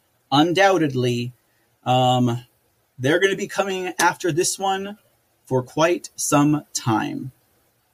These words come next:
All right, ladies and gentlemen,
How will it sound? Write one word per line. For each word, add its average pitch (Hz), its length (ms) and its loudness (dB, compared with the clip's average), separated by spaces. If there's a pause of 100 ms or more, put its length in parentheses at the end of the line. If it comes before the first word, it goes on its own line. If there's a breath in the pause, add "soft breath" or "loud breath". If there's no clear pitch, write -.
(1300 soft breath)
All 202 280 6
right, 185 300 6
ladies 151 340 2
and 147 100 6
gentlemen, 160 760 0